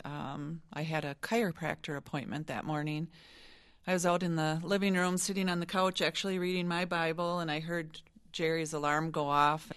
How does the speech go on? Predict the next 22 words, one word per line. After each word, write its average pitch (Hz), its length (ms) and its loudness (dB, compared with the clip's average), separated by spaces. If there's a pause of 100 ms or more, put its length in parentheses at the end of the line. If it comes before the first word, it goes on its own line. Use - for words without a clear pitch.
(140)
was 180 140 0
time 170 280 6
for 175 120 -2
me 160 160 4
to 160 60 0
go 147 160 0
to 143 80 -2
the 143 100 -6
chiropractor, 170 800 4
so 156 460 4 (1120)
I 180 540 4 (380)
went 175 220 2
into 160 220 0
the 151 80 -4
bedroom 185 520 4
to - 100 -6
grab 160 260 4
my 143 140 -4
shoes, 196 560 4
and 156 220 2 (280)
he 202 140 -2
kinda 156 520 0